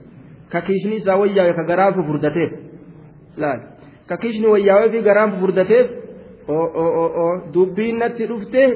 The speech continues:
ka ofirraa hin beekin jedhe. Mokkoramuttiin jira ka ofirraa hin beekin sun hedduu ganamaadha jedhuuba.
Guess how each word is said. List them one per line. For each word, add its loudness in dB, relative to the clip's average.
ka -4
ofirraa 2
hin -2
beekin 2
jedhe. 0
Mokkoramuttiin 0
jira 2
ka -6
ofirraa 2
hin -2
beekin 4
sun -4
hedduu -4
ganamaadha 0
jedhuuba. -12